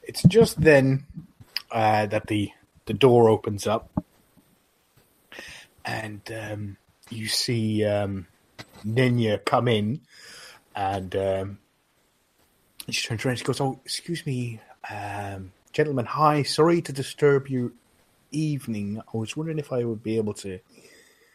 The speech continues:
chat to you, uh,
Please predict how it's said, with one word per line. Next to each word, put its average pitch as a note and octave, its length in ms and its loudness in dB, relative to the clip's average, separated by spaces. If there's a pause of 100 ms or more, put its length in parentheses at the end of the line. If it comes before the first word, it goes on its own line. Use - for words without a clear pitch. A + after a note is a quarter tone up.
(720)
chat - 480 -6
to - 160 -8
you, A2+ 560 0 (100)
uh, F#2+ 460 -10